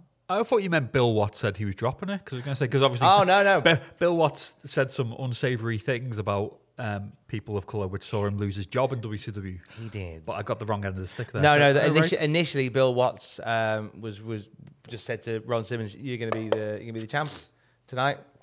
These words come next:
Speaker 2: "Uh, am I? Why?" And then he said, "Why?" I said, "Well, why not?"
Speaker 1: Yeah.
Speaker 2: That then beat Vader, and he did.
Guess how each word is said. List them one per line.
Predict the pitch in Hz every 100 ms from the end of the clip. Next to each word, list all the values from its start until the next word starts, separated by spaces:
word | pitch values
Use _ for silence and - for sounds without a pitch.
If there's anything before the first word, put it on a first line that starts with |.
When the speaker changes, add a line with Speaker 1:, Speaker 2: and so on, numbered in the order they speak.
| -
Speaker 2:
"Uh, | 185 226 233 247 240 -
am | 92 185
I? | 247 349 311
Why?" | - 226 170
And | 196
then | 196
he |
said, | 185
"Why?" | 185 233 -
I |
said, | 139
"Well, | 123 131
why | 139
not?" | 165 127 - _ _ _ _ -
Speaker 1:
Yeah. | 123
Speaker 2:
That | 139 147
then | 147 156
beat | 165
Vader, | 190 220 269
and | 101
he | 135
did. | 214 165